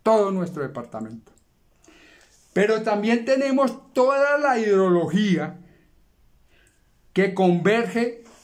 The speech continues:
hacia ese río de la Magdalena, hacia ese valle de la Magdalena, la hidrología que va, que viene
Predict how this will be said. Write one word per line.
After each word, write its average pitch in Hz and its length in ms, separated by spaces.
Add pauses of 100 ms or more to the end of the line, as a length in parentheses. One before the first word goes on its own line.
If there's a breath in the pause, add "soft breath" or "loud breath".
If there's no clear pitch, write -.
(140)
hacia 156 320
ese 180 220
río 196 240
de 202 80
la 196 140
Magdalena, 180 720
hacia 165 200
ese 170 220
valle 175 320
de 180 80
la 185 100
Magdalena, 180 880 (140)
la 165 160
hidrología 190 580
que 214 140
va, 196 160 (400 loud breath)
que 190 100
viene 214 560